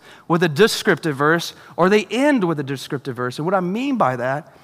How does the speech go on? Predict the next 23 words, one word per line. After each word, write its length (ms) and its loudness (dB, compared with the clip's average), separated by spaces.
is 160 -10
Paul 300 2
is 80 -2
gonna 160 -2
remind 500 0
us 140 -6
of 260 -2
the 80 -2
why. 560 2
Like, 140 -2
it's 100 -8
easy 240 0
for 160 -2
us 120 0
to 80 -6
go, 120 0
"Man, 180 2
just 140 -4
tell 200 6
me 100 2
what 140 4
to 80 0
do." 320 2